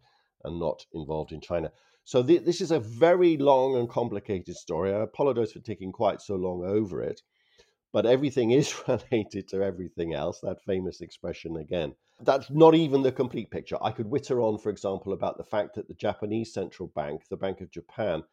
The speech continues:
has changed its monetary policy stance, which was all about explicitly controlling long-term interest rates, bond yields, allowing Japanese bond yields to go higher, and that's also impacted on everybody else.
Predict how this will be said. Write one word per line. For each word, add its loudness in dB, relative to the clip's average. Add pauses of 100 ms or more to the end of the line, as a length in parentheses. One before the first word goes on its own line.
(260)
has -10
changed -6 (160)
its -4
monetary -4
policy -8
stance, -6
which -8
was -8
all 4
about 0
explicitly -4
controlling 2 (380)
long-term 0
interest -8
rates, -6
bond 2
yields, -4 (420)
allowing 4
Japanese 0
bond -2
yields -10
to -12
go -4
higher, 0 (340)
and 4
that's 6
also 2
impacted -6
on -4
everybody -8
else. -6